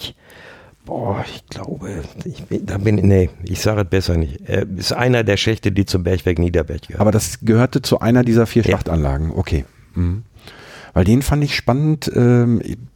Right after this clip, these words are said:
Speaker 2: der ist mir durch Zufall, es war mal wieder ein Stau auf der A siebenundfünfzig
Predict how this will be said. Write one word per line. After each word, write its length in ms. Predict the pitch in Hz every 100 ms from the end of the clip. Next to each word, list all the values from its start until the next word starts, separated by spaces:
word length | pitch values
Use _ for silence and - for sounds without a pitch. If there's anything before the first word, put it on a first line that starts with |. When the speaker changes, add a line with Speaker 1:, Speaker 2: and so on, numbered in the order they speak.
| -
Speaker 2:
der 100 | 95
ist 180 | 123
mir 200 | 143 127
durch 180 | 117 110
Zufall, 840 | - 151 - 143 131 127 123 123 -
es 160 | - -
war 140 | 104
mal 240 | 117 101 98
wieder 440 | 117 135 127 113
ein 80 | 80
Stau 340 | - - 117
auf 140 | - -
der 180 | 98 -
A 80 |
siebenundfünfzig 920 | 101 101 104 101 135 147 - 165 -